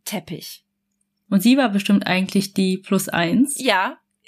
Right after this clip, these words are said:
Speaker 1: wäre sie wahrscheinlich gewesen. Aber wir werden nachher dazu kommen, weshalb Oscar sie wahrscheinlich nicht gefragt hat,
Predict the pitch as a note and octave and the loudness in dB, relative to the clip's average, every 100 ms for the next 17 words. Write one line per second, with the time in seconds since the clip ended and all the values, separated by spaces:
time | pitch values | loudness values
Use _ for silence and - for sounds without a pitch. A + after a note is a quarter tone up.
0 | - _ _ _ - F#3+ B3 D4+ D#4 G#3+ | -20 _ _ _ -8 0 2 2 0 -2
1 | A#3 C4 C#4 A#3+ - A#3 A#3 A#3+ - G#3 | -6 -8 -6 -4 -4 -6 -8 -10 -10 -12
2 | G3 A#3 A3+ E3+ D#3 D#3+ _ G3 G3 G3+ | -8 -8 -8 -8 -12 -14 _ -10 -8 -8
3 | F#3+ G3+ A3 G#3+ G3+ B3 D#4 C4+ A#3 - | -10 -6 -6 -6 -6 -6 -4 -6 -8 -10
4 | B3 - C#4+ G#3 B3 D4+ _ _ _ G#3+ | -14 -8 -8 -6 -8 -10 _ _ _ -4
5 | G#3 A3+ B3+ - A3+ A#3 G#3+ G#3 G3+ A3+ | -2 -2 -2 -4 -4 -4 -6 -6 -6 -4
6 | A3 A3+ B3 B3+ - A#3+ - D#3 D#3 F3 | -4 -4 -4 -4 -8 -10 -10 -12 -10 -12
7 | D#3 - | -12 -16